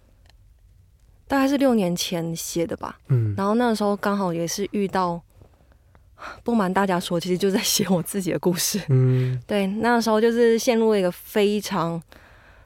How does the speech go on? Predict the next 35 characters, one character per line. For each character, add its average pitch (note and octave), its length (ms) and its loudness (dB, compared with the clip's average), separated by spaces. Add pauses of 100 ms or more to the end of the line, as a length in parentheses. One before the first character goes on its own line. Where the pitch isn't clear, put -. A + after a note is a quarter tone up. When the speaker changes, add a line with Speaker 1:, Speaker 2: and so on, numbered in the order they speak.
Speaker 1:
自 B3+ 200 4
我 E3 180 2
挣 F#3 320 0
扎， - 300 -4 (220)
非 C3+ 280 4
常， E3 300 0
Speaker 2:
嗯。 E3+ 140 -8 (1200)
Speaker 1:
怎 - 80 -8
么 F3 80 -2
讲， E3 220 -6 (540)
就 G#3+ 100 -8
是 G#3 380 -2
很 F3 340 -2
拉 F3+ 240 4
扯 E3 300 -6
的 D#3+ 100 -4
一 E3 120 -2
个 D#3+ 220 2
时 A#2+ 360 2
期。 - 240 -6
Speaker 2:
哦， G3 60 -6
嗯。 A#2+ 440 2 (100)
Speaker 1:
但 A#3+ 140 -2
是 C4 60 4
我 A3 120 2
不 F3 60 -6
知 A3 60 2
道 A3 160 4 (720)
到 A3+ 180 4
底 E3+ 200 -6
该 F#3 180 0
怎 F3 180 -8
么 E3 80 -6
样 F#3+ 240 -4
去 F#3+ 580 -6